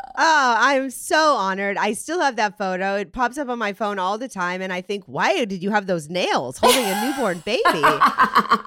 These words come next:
Speaker 1: Um,
Speaker 2: Oh, Rika loved those nails. Um, she
Speaker 1: Oh,
Speaker 2: remembers
Speaker 1: fantastic.
Speaker 2: them fondly.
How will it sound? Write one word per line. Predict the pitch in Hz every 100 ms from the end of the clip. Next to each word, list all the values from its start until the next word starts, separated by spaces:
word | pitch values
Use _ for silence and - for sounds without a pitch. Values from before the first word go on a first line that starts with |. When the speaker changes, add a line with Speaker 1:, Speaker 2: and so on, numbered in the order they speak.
| 220
Speaker 1:
Um, | 240 247 240 240 226 226 214 208 180 370 381 359 254
Speaker 2:
Oh, | 247 226 214 233
Rika | 247 240 262
loved | 247 233 214 202 208
those | 175 -
nails. | 208 143 131 131 233 240 226
Um, | - 185 175 175 208
she | 277
Speaker 1:
Oh, | 240 226
Speaker 2:
remembers | 254 220 240 233
Speaker 1:
fantastic. | 226 196
Speaker 2:
them |
fondly. | 226 180 180 165 139 -